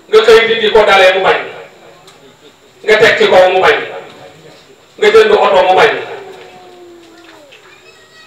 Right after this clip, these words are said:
Ba kañ? Anas nee na Yonent bi alayhi salaatu wa salaam nee na lii jur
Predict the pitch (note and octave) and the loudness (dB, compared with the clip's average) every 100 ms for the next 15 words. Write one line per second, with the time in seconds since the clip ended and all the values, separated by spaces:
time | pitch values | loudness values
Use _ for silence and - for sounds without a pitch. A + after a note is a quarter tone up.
0 | - - - - - - - E3+ - - | -6 -4 -2 -4 -6 -20 -20 -20 -20 -20
1 | - _ - E3+ - - - - - - | -20 _ -20 -20 -20 -20 -20 -8 -4 -2
2 | - E3+ E3+ D#3+ F3 F#3+ G#3 - F#3 F3 | -2 -4 -4 -4 -4 -4 -6 -6 -4 -2
3 | E3+ F3 - F3 E3+ E3 D#3+ D#3+ D#3+ D#3+ | -2 -4 -4 -2 -2 -2 -2 -2 -4 -4
4 | D#3+ D3+ E3 G3 E3+ F3+ | -6 -8 -8 -10 -8 -10